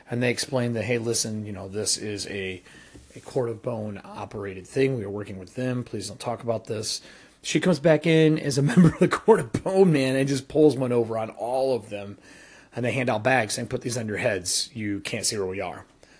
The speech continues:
They literally walk them around the warehouse to the back teleportation circle, same one, and teleport them,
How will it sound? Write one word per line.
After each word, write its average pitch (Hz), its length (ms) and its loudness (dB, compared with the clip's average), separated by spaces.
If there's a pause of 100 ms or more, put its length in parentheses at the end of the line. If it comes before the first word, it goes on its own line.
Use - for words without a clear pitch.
(160)
They 117 140 -2
literally 156 640 6
walk 117 480 0
them 165 240 0
around 160 220 2
the 160 80 0
warehouse 123 560 -2
to - 120 -14
the 98 60 -10
back 127 280 0
teleportation 147 680 2
circle, 101 260 -8
same 202 260 2
one, 147 280 6 (420)
and 131 100 0
teleport 123 520 2
them, 113 380 -2